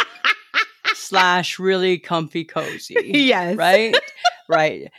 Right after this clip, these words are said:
Speaker 2: Just did a pinch, right, Samantha?
Speaker 1: Mm-hmm.
Speaker 2: Yeah.
Speaker 1: But you're
Speaker 2: So
Speaker 1: right. Any woman that would walk into, like, any kind of store less than, I don't know, put together,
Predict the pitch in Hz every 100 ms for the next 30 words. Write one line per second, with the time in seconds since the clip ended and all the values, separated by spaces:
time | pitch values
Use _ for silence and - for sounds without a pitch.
0 | _ - 196 - 208 196 202 196 156 147
1 | - 156 - - 180 165 170 185 202 -
2 | - 226 226 226 226 247 _ _ _ _
3 | 170 151 - - - 226 240 214 226 240
4 | 202 - 247 277 285 277 277 262 240 208
5 | 233 185 190 202 214 214 247 220 220 208
6 | 185 180 - _ _ 226 233 277 254 185
7 | 175 - 175 165 175 - - _ 196 208
8 | 214 - - 208 190 180 180 _ _ _
9 | _ _ _ _ _ _ _ _ _ -
10 | 196 190 180 170 180 - _ - 196 196
11 | 185 180 160 160 180